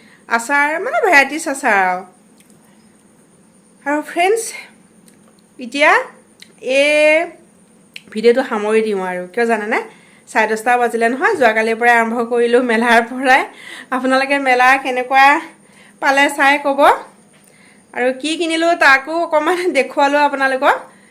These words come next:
আৰু দীঘলীয়া নকৰোঁ, আপোনালোকক ইমানতে মই এৰিছোঁ।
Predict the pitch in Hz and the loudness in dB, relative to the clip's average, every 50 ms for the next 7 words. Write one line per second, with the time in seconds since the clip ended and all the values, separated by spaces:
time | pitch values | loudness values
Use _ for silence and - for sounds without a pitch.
0 | _ _ _ _ _ - - 247 247 254 269 285 262 254 254 262 254 277 277 277 | _ _ _ _ _ -8 -4 -2 0 0 0 -2 -4 -4 -2 -2 -2 0 0 -2
1 | 262 262 269 277 330 480 508 - - - - 226 220 240 247 247 262 262 277 285 | -2 -2 0 2 2 2 0 -2 -6 -8 -6 -6 -2 0 0 0 0 0 -2 -4
2 | 285 285 - - 254 247 254 247 254 262 294 320 330 339 339 330 339 349 359 359 | -4 -6 -12 -16 -12 -8 -6 -6 -4 -2 0 0 2 2 0 2 4 4 6 6
3 | 370 392 403 392 330 311 285 262 269 285 285 285 277 269 269 254 339 381 | 4 4 0 -4 -10 -10 -6 -4 -2 0 0 0 0 -2 -2 -2 -4 -4